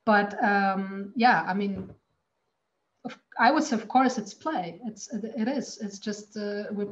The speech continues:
we play <laughs> with technology in that, uh, in that sense, and,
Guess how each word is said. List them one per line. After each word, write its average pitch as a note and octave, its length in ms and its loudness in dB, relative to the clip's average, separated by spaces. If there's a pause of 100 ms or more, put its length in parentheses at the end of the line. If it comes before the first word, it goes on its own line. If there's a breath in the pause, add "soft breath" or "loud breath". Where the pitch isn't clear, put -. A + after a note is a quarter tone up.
(100)
we A3 100 2
play C4+ 280 6
<laughs> B3 80 6
with A#3+ 160 4
technology G#3 760 0
in F3+ 140 -8
that, F3 440 -8
uh, F#3 240 -8
in F#3 120 -6
that E3+ 200 -10
sense, E3+ 420 -12
and, G3 360 -6